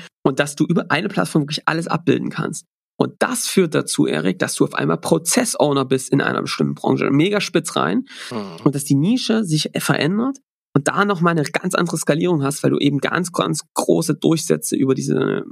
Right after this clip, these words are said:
Speaker 1: Market Networks hast. Das ist ein Trend, den ich gerade sehe. Und jetzt kann jeder mal überlegen, was könnte das für meinen Bereich, für meine Kunden bedeuten?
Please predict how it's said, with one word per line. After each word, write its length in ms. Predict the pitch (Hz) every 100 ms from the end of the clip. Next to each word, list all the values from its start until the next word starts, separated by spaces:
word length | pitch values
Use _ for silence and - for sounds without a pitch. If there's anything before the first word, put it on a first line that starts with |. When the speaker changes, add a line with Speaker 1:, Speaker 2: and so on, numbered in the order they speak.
| -
Speaker 1:
Market 340 | - 123 - -
Networks 420 | 127 - - -
hast. 220 | - - - - - _ -
Das 220 | 165 190
ist 80 | 190
ein 80 | 160
Trend, 300 | - 170 165
den 100 | 135
ich 80 |
gerade 180 | - 147
sehe. 200 | - 190
Und 60 | 180
jetzt 120 | -
kann 140 | 165
jeder 180 | 151 190
mal 160 | 190 175
überlegen, 540 | 127 123 139 233 294 _ _ _ _ -
was 160 | - -
könnte 180 | 139
das 140 | 139 -
für 100 | -
meinen 380 | 71 76 80 73
Bereich, 360 | - - -
für 100 | -
meine 200 | - 76
Kunden 320 | - 151 151
bedeuten? 540 | 151 - 104 - 160